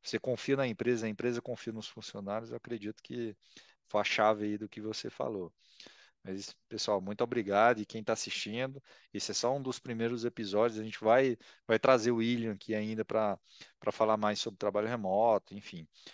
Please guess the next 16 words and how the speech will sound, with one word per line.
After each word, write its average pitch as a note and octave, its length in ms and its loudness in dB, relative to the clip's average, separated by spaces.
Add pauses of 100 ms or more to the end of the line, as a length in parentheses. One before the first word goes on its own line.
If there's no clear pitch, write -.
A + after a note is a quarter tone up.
(180)
Esse G#2+ 180 -2
é B2+ 40 0
um B2+ 60 -4
trabalho A#2+ 380 4
que - 80 -4
eu C3+ 60 6
acredito B2 500 -2
que A#2+ 460 -6
em A#2+ 160 -8
vinte G#2+ 240 -8
e - 60 -8
quatro G#2+ 520 4
vai G2+ 380 2
vir A2+ 220 -6
muito A#2+ 260 -6
forte, G#2+ 420 0